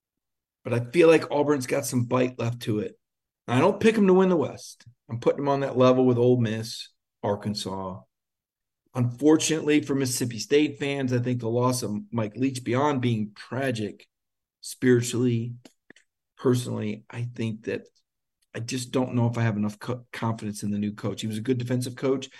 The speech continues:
That doesn't necessarily translate to being a good head coach. Kirby recently spoke about all the things you need to do when you're a head coach that you never really do before. You can't really be prepared to do it until you do it. I wonder, I wonder how the housekeeping is going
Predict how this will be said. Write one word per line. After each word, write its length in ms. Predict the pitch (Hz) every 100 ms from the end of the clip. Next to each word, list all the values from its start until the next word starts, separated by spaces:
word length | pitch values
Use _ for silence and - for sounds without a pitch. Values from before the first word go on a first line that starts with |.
| -
That 160 | - 131
doesn't 260 | 127 123
necessarily 380 | 123 120 117 110
translate 460 | - 117 110 107 104
to 60 |
being 120 | 110
a 80 | 104
good 240 | 104 113 110
head 240 | 113 -
coach. 320 | 113 120 - - - _
Kirby 380 | - 175 190 160
recently 360 | 139 143 127 120
spoke 380 | 120 - 127 123
about 300 | 113 110 -
all 300 | 143 160 175
the 160 | 147
things 320 | 123 139 135 113
you 80 |
need 220 | 113 110 107
to 60 |
do 300 | 98 107 101
when 100 | 98
you're 140 | 98 98
a 60 |
head 200 | 104 95
coach 400 | - 104 95 - - - _
that 120 | 123
you 140 | 123 127
never 300 | 123 127 131
really 240 | 117 104
do 180 | 98 101
before. 600 | 95 - 101 101 95 101 _ _
You 100 | -
can't 240 | 107 151 135
really 200 | 143 127
be 120 | 120
prepared 440 | 117 107 120 110
to 40 | 104
do 200 | 117 117
it 40 |
until 240 | 101 104 104
you 120 | 104
do 200 | 107 107
it. 220 | 98 - _ -
I 120 | -
wonder, 840 | 117 120 127 143 135 123 107 104 - _ _ -
I 60 | 117
wonder 440 | 113 123 131 123
how 160 | 113 113
the 140 | 104
housekeeping 680 | 104 104 104 - 110 107 110
is 120 | 107
going 560 | 117 107 104 90 90